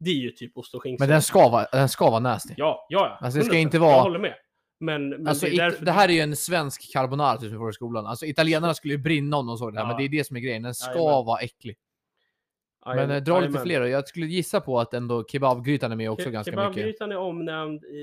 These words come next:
Speaker 1: i flertalet fall också. Panerad fisk, eh,
Speaker 2: Mm.
Speaker 1: är, är omnämnd väldigt mycket också.
Speaker 2: Ä-, är inte det kul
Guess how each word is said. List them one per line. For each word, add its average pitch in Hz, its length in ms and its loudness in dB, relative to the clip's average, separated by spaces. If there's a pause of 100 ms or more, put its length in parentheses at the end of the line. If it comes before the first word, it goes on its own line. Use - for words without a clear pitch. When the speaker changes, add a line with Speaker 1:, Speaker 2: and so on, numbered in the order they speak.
(140)
Speaker 1:
i 135 460 -14 (100)
flertalet 135 540 -10
fall 131 260 -12 (140)
också. - 420 -12 (440)
Panerad 160 420 0
fisk, - 580 -14 (400)
eh, 127 160 -2
Speaker 2:
Mm. 120 180 -2
Speaker 1:
är, 139 260 -8
är 135 220 -4
omnämnd 127 500 -8
väldigt 127 240 -12
mycket 123 360 -12
också. - 240 -10
Speaker 2:
Ä-, 151 180 -6
är 226 140 2
inte 202 200 2
det 131 80 0
kul 127 540 -2